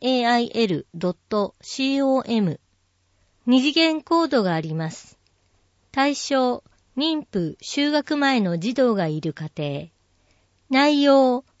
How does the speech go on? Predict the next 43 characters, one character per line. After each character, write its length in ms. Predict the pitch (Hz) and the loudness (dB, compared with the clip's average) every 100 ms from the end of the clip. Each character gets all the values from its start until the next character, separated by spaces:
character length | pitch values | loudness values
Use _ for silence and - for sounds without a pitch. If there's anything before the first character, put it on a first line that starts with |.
| _ | _
子 140 | - 277 | -4 -2
育 280 | 254 339 339 | 2 2 2
て 120 | 330 | 0
経 280 | 330 330 320 | 2 2 2
験 340 | 311 311 302 | 0 0 -2
者 220 | - 285 | 0 0
ボ 160 | 226 262 | 4 4
ラ 160 | 277 | 4
ン 120 | 285 247 | 2 0
テ 140 | 214 | 0
ィ 100 | 190 | 0
ア 60 | 175 | 2
に 160 | 175 | 0
よ 100 | 170 | 0
る 260 | 170 175 - _ | 0 -2 -6 _
慶 300 | - 302 311 | -2 0 0
長 280 | - 294 277 | 0 0 0
と 220 | 277 269 | 2 0
共 320 | - 269 277 | 2 2 2
同 240 | 254 254 247 | 4 4 4
の 240 | 233 226 214 | 2 2 2
寄 140 | 226 | 2
り 120 | 294 | 2
添 280 | - 320 302 | 2 2 2
い 40 | |
訪 300 | 254 294 277 | 2 2 4
問 280 | 269 277 262 | 4 2 2
支 200 | 240 262 | -2 -2
援。 320 | 220 151 151 _ _ _ _ _ _ _ _ _ _ _ _ _ _ _ _ _ _ _ | 0 0 -6 _ _ _ _ _ _ _ _ _ _ _ _ _ _ _ _ _ _ _
街 300 | 226 240 - | 2 2 2
角 280 | - 349 339 | 0 2 2
健 320 | - 330 330 - | 2 0 0 2
康 280 | 311 294 | 2 2
相 200 | - 294 | 4 2
談 260 | 285 269 262 | 4 2 2
室。 460 | - _ - 156 _ _ _ _ _ _ _ _ | -2 _ -10 -10 _ _ _ _ _ _ _ _
問 220 | 277 294 | 0 2
い 80 | 294 | 4
合 80 | 277 | 4
わ 140 | 269 | 2
せ、 340 | - 247 220 - - | 0 -2 -2 -2 -8
電 400 | 185 226 254 254 | -2 2 2 4
話、 240 | 233 233 | 2 0